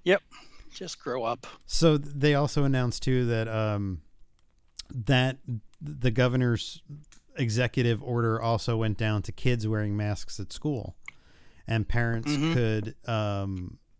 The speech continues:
Speaker 2: decide whether or not their kid was gonna wear a mask. And so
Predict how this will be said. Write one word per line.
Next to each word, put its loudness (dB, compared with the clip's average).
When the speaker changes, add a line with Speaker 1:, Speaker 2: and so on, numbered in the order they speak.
Speaker 2:
decide 2
whether 0
or 0
not -2
their -4
kid -4
was -6
gonna -4
wear -4
a -8
mask. -12
And 0
so 0